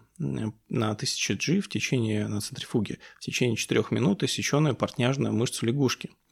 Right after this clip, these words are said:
А по итогам эксперимента количество вышедшей воды при таком мощнейшем центрифугировании было равно количеству, м, межклеточной интерстициальной жидкости. То есть вся вода внутри клетки осталась на месте. А из бытового примера можете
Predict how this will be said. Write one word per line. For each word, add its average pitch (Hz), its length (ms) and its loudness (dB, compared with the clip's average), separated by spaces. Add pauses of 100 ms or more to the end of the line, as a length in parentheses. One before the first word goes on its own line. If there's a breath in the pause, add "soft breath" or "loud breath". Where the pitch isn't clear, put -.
(300 loud breath)
А 95 140 -2
по 107 160 4
итогам 190 360 4
эксперимента 127 540 0
количество 117 680 0
вышедшей 123 440 -2
воды 120 320 4
при 165 140 -2
таком 113 300 0
мощнейшем 117 640 0
центрифугировании 120 920 0 (460 loud breath)
было 147 300 6
равно 127 360 4
количеству, 110 580 0
м, - 640 -4
межклеточной 113 880 0
интерстициальной 110 680 0
жидкости. - 420 -4 (460 loud breath)
То - 40 -12
есть - 120 -2
вся - 220 2
вода 107 240 4
внутри 143 260 2
клетки - 320 -2
осталась - 340 -4
на 127 60 0
месте. - 400 0 (840 loud breath)
А 104 280 0
из 110 100 0
бытового 165 460 2
примера 135 420 4
можете 107 1040 -2